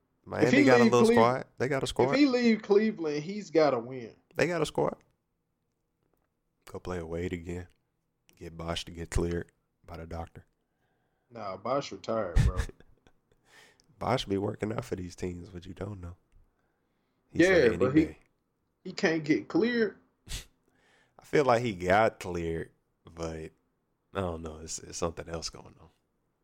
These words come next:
Speaker 1: He got cleared by, like, his personal doctor.
Speaker 2: But, like, the team doctor didn't clear him.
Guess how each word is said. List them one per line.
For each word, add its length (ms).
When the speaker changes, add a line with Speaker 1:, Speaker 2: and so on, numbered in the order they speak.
Speaker 1:
He 140
got 240
cleared 420
by, 300
like, 220
his 160
personal 560
doctor. 300
Speaker 2:
But, 140
like, 140
the 100
team 360
doctor 340
didn't 220
clear 200
him. 140